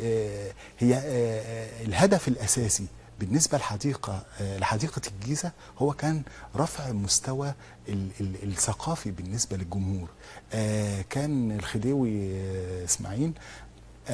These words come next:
آه، يعني النقلة اللي عملها ديت بالنسبة لإنشاء حديقة الجيزة هو إن هو لقى ارتقاء الشعوب بارتقائها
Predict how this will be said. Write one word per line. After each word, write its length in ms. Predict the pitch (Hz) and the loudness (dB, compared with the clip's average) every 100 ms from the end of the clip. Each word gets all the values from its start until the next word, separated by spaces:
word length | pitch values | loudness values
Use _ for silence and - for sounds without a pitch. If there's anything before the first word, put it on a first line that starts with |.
| 107 | -2
آه، 240 | 104 107 101 101 | -2 -2 -2 -2
يعني 200 | 98 98 | -2 4
النقلة 400 | 104 170 156 127 | 6 8 6 4
اللي 120 | 113 | 2
عملها 360 | 110 143 123 | 2 2 2
ديت 300 | 107 123 156 - | 0 0 -2 -2
بالنسبة 340 | 101 113 113 104 | 0 2 2 -2
لإنشاء 340 | 101 95 147 | 0 0 0
حديقة 400 | 131 113 104 - 120 | -2 -2 -4 -4 -4
الجيزة 840 | 98 95 92 92 90 113 151 190 - - - - - - - - - - | -2 -2 -4 -6 -4 -2 0 0 -2 -12 -20 -20 -20 -20 -20 -20 -14 0
هو 160 | 123 | 2
إن 220 | 120 117 | 4 2
هو 320 | 113 156 175 160 - - - | 0 0 -2 -2 -8 -16 -2
لقى 360 | 123 170 156 127 | 2 4 4 2
ارتقاء 520 | 107 - - - 196 | -2 -2 2 4 4
الشعوب 400 | 147 - 147 180 - - - - - - | 4 2 2 0 -4 -16 -18 -20 -14 -2
بارتقائها 840 | 107 113 - 123 - - 135 147 | 2 2 2 -2 0 0 2 0